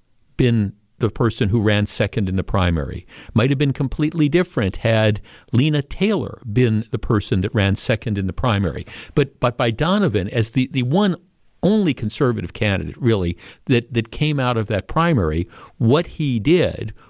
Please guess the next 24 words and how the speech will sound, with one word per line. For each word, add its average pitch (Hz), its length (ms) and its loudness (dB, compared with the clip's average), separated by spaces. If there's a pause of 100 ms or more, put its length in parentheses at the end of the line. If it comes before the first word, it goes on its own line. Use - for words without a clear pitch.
(120)
was 117 380 2
he 117 240 0
had 127 180 -2
the 123 80 0
effect 147 400 -2
of 98 240 -2
blocking 131 640 -2 (300)
some 190 320 0
of 127 180 2
the, 107 280 0
the 117 80 0
real 156 280 0 (500)
more 143 180 4
crazy 170 580 -2
lefties 110 680 -4
that - 240 -2
were 120 260 4
potentially 123 840 -2
running. 104 420 0 (240)
Would 147 120 4
have 139 100 0
been 135 120 2
a 117 80 0
much 147 520 -2